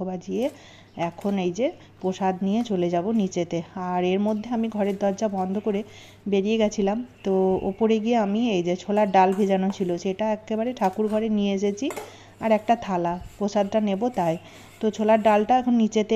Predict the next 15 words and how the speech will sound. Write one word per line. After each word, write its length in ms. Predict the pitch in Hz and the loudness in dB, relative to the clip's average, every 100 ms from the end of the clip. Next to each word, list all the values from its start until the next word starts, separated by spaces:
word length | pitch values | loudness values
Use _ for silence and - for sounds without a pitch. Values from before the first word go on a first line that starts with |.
| 220 | 2
নিয়ে 140 | 202 190 | 2 2
যাব, 100 | 190 247 | 0 -2
ছোলার 240 | 220 202 202 | 0 2 2
ডালটা 240 | 214 220 240 | 2 2 0
ওপরেই 300 | 208 208 220 226 | 2 2 2 0
ছিল 160 | - 196 190 | -2 2 2
আর 80 | 185 208 | 0 -2
কি, 60 | 220 | -2
তো 40 | 220 | -2
ওপরেই 300 | 208 202 220 226 | -2 -2 0 0
আমি 120 | 226 214 | 0 0
ভিজিয়ে 280 | 190 185 196 190 | 0 2 0 2
দিয়েছিলাম 400 | 208 208 202 185 196 | 0 0 0 0 -2
সকালবেলা। 500 | 175 175 175 175 180 - - - - - - 202 | -2 0 0 0 -2 -4 -14 -20 -20 -16 -6 -6
আজকে 200 | 196 | -2